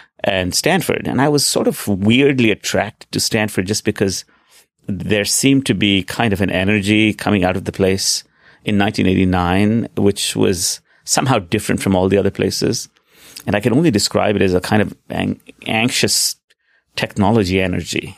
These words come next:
Um, and you could feel it in, in nineteen eighty-nine, before, obviously before Facebook was born, obviously before any social media was born, but there was a technological energy in, at the, at the university, and you could feel it.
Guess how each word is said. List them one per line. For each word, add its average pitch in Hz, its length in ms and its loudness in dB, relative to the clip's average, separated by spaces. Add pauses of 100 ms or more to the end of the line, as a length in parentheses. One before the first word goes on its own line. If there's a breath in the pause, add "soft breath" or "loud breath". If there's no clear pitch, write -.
(100)
Um, 90 440 -2 (300 loud breath)
and 123 140 2
you 170 80 0
could - 140 -2
feel 101 340 2
it - 200 -4
in, 95 280 -2
in 95 140 2
nineteen 95 280 0
eighty-nine, 87 720 -2
before, 101 560 0 (500 soft breath)
obviously 101 420 0
before 92 280 -2
Facebook 98 460 -2
was 98 120 0
born, 98 380 0
obviously 101 380 0
before 104 320 -2
any 107 160 0
social 107 280 -2
media 107 180 2
was 92 100 -2
born, 113 180 0 (380 loud breath)
but - 100 -8
there 127 80 2
was 117 120 2
a 110 60 -2
technological 110 840 2
energy 101 500 2 (100)
in, 92 220 0 (100)
at - 240 -2
the, 92 260 0
at 98 120 -4
the 95 80 0
university, 92 480 2
and 95 80 4
you 98 40 0
could - 140 -2
feel - 440 0
it. - 260 -6